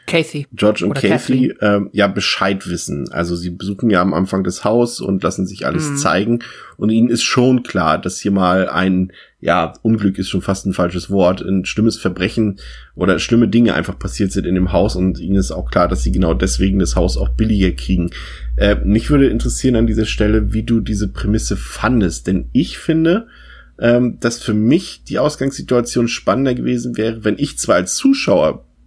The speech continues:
Speaker 2: über das Haus Bescheid wüsste, aber nicht unsere Hauptfiguren. Wie sieht's da bei dir aus?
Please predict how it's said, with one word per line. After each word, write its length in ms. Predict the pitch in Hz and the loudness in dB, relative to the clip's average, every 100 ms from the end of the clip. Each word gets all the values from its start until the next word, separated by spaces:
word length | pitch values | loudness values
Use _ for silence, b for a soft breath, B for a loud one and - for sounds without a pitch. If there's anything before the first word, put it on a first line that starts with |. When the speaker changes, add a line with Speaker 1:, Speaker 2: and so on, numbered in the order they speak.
| - | -2
Speaker 2:
über 160 | 110 | 2
das 160 | 95 - | 2 2
Haus 240 | 90 92 | 0 0
Bescheid 420 | - - 90 87 101 | -4 -2 -2 -2 -4
wüsste, 380 | 101 - 143 B B B B | -4 0 0 B B B B
aber 180 | - 104 | -2 2
nicht 320 | 113 131 - | 4 2 0
unsere 300 | - 113 98 | -2 0 0
Hauptfiguren. 720 | 98 98 - 104 143 123 78 69 | 0 -2 -4 -4 2 2 2 0
Wie 60 | |
sieht's 240 | 95 110 - | -2 -4 -2
da 80 | 117 | 0
bei 100 | 120 | 2
dir 260 | 113 87 | 2 0
aus? 320 | - - - | -2 -10 -14